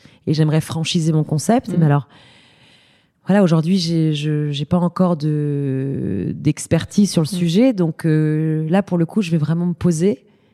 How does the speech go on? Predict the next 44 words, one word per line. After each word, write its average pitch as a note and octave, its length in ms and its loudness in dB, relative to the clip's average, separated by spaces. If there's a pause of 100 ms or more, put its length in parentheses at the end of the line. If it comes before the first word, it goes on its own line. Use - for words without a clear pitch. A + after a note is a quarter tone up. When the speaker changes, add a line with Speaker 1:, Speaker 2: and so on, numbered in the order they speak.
Speaker 1:
je D3+ 120 -8
vais E3 60 0
observer, E3+ 800 0
je F#3 140 -10
vais D#3+ 200 -2
me D#3 60 -2
documenter, E3 560 -4
puis - 140 -12
après, D#3 240 -6
je D#3 80 -4
vais D3+ 180 0
déployer. D#3+ 560 -2 (480)
Speaker 2:
Magnifique. F#3 560 -8
Je - 120 -12
te G#3 100 -4
présenterai F3+ 460 -6
quelqu'un E3 280 -8
sur E3+ 160 -8
la D#3 80 -4
franchise D#3 400 -10
si - 100 -18
tu - 80 -16
Speaker 1:
Ah, C3+ 140 -4
Speaker 2:
veux. F3 60 -2
Speaker 1:
merci, - 520 -2
Estelle. F3 400 -2 (140)
Speaker 2:
<laughs> - 960 -16
On G#3+ 100 0
va G3+ 140 2
bientôt, G#3+ 460 -2
euh, F3+ 420 0
on F#3 80 -6
va F#3 140 -2
bientôt, F#3+ 300 -4
euh, G3 220 0
se E3+ 140 -4
quitter, G3 300 -2
même B3+ 160 2
si G3 160 -4
j'aimerais F3+ 320 -2
parler F3+ 240 -4
longuement G3 380 0
avec F3+ 200 2
toi. D#3+ 240 0